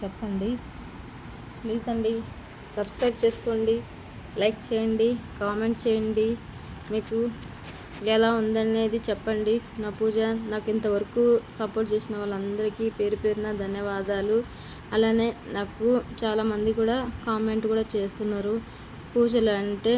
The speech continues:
నేను ఫోటో పెట్టినా అంటే దాని కింద మంచిగా కామెంట్ "మంచిగా ఉందని" చెప్తున్నారు, మంచిగా చేస్తున్నారు అని కూడా చెప్తున్నారు చాలామంది. అలా సపోర్ట్ చేసిన వాళ్ళందరికీ పేరు పేరున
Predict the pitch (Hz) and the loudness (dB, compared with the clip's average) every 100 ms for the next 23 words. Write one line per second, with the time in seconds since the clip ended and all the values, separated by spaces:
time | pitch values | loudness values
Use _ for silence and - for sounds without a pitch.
0 | 240 226 226 220 214 202 220 214 190 208 | 2 0 2 2 2 2 2 0 -4 -2
1 | 208 220 214 196 208 214 208 196 214 214 | -2 0 -2 -2 0 0 0 0 0 2
2 | 220 - 214 220 214 196 214 214 208 208 | 0 0 -2 0 -2 0 -2 0 0 0
3 | 214 214 220 220 214 233 214 208 208 196 | 0 0 0 0 2 2 0 0 -2 -4
4 | - 214 214 208 220 226 - - - - | -6 -4 -2 2 2 2 -2 -16 -14 -8
5 | 220 220 220 226 220 202 208 214 214 208 | 0 0 2 0 2 0 0 -4 -2 -2
6 | 202 208 226 214 190 - 208 196 - 190 | 0 2 0 0 -4 -2 -4 -4 -4 -2
7 | 196 196 214 226 196 220 220 214 202 226 | -2 -2 -2 0 2 2 0 -4 -2 -2
8 | 233 226 226 208 208 202 214 226 220 214 | 0 -2 -2 -4 -2 -2 -2 0 2 2
9 | 202 214 214 220 | 2 0 0 0